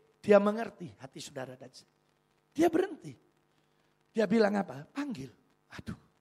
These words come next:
saya gini, inilah Tuhan kita. Ajaib, saudara. Di banyak orang begitu masih peduli sama orang yang seperti Bartimius. Panggil. Malah orang-orang itu bilang apa? "Kuatkan hatimu berdiri,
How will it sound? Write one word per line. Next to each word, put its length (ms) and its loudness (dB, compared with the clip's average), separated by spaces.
saya 240 -10
gini, 320 -16
inilah 560 -14
Tuhan 240 -16
kita. 280 -20
Ajaib, 480 -12
saudara. 320 -20
Di 80 -20
banyak 320 -12
orang 320 -8
begitu 400 -14
masih 320 -8
peduli 400 -6
sama 240 -10
orang 240 -8
yang 200 -10
seperti 400 -6
Bartimius. 560 -12
Panggil. 400 8
Malah 320 12
orang-orang 480 10
itu 80 6
bilang 320 4
apa? 160 -6
"Kuatkan 480 2
hatimu 400 -4
berdiri, 640 -6